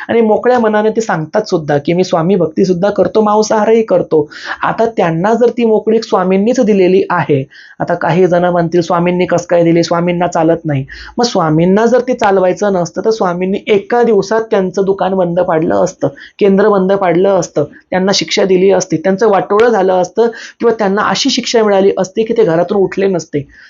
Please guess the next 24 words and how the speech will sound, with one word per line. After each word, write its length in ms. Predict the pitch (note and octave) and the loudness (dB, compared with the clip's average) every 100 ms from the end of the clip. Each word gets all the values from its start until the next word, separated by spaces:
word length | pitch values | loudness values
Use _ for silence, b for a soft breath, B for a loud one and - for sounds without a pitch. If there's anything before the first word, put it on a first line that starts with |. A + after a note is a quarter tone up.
| B | B
पण 120 | E3+ D3+ | -4 0
ते 60 | G3 | 0
केंद्रही 420 | F#3 E3+ E3+ A3 | 2 2 4 2
चालवतायत, 500 | A3+ A3 G3+ F#3+ F3+ F#3 | 2 2 2 0 -2 -2
दिवस 220 | F3+ F#3 F#3+ | 0 0 0
रात्र 240 | F#3 G3+ | -2 0
भक्तीसुद्धा 560 | D#3+ - G#3+ A3+ F#3+ A3+ | -2 -4 -2 -2 -2 0
करतायत 360 | G#3+ - G3+ | 0 0 -2
स्वामी 280 | G3+ F#3+ F#3+ | 0 0 0
महाराजांची, 640 | F#3 F3+ E3+ E3+ D#3+ E3 D#3+ B B B | 0 0 2 0 0 -2 -4 B B B
दोन 200 | F3 E3 | 0 0
तीन 220 | D#3 G3+ | 0 0
दिवसाआड 400 | G3 F#3 G3 G3 | 2 0 0 0
मांसाहारही 560 | F#3+ D#3 D3+ F#3 G3 A#3 | 2 0 0 0 2 0
करतायत. 440 | F#3 - D#3+ D3+ - B B B B B - | 0 -2 0 -2 -4 B B B B B -4
अंतःकरण 720 | G3+ G3+ F#3+ C4 C4 A3 G#3 G#3+ | 0 0 0 -2 0 0 2 0
शुद्ध 320 | F3+ D#3+ F3 | -2 0 -2
पाहिजे. 480 | E3+ D#3+ D#3+ F#3 G3 b b | 0 0 0 -2 -4 b b
संत 340 | - G#3+ A3+ | -2 0 2
रविदास 480 | B3 A3+ G#3+ G3 F#3+ | 2 2 2 0 -2
महाराज 340 | F#3+ F3+ F3+ F3+ | -2 0 0 -2
म्हणतात, 360 | E3 D#3+ F3 - | -4 -2 -4 -4
"मन 400 | E3+ E3+ A3+ B3 | -6 -2 0 0
चंगा 520 | - G#3 F#3 E3 D#3+ | 0 0 0 0 -2